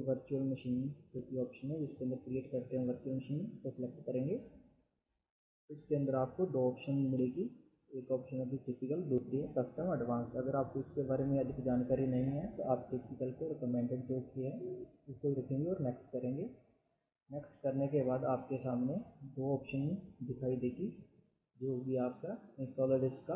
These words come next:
पाथ डिफाइन करने के लिए। इसमें पहली ऑप्शन है वो है डायरेक्ट आपके डीवीडी रोम से जो है उसका पाथ डिफाइन करने के लिए, और दूसरी ऑप्शन जो इसमें दी गई है वो है आपकी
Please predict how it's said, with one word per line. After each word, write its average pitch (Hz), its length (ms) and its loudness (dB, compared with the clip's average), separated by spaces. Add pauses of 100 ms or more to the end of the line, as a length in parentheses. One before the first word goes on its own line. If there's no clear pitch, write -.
(100)
पाथ 131 260 2
डिफाइन 127 360 2
करने 123 260 2
के 123 100 0
लिए। 120 320 -2
इसमें 143 280 -2
पहली 127 340 4
ऑप्शन 139 340 4
है 147 120 4 (460)
वो 131 120 4
है 147 120 6
डायरेक्ट 135 500 2
आपके 131 240 0
डीवीडी 127 440 2
रोम 131 240 2
से 196 180 -2 (1200)
जो 131 200 -2
है 175 120 -4 (100)
उसका 143 220 -6 (100)
पाथ 131 320 0
डिफाइन 127 320 0
करने 123 280 2
के 123 120 -2
लिए, 120 240 -2 (400)
और 123 100 -6
दूसरी 143 340 0
ऑप्शन 143 320 2
जो 139 100 4
इसमें 139 280 2
दी 127 160 2
गई 135 220 2
है 175 100 2 (220)
वो 131 160 2
है 147 260 2
आपकी 135 340 0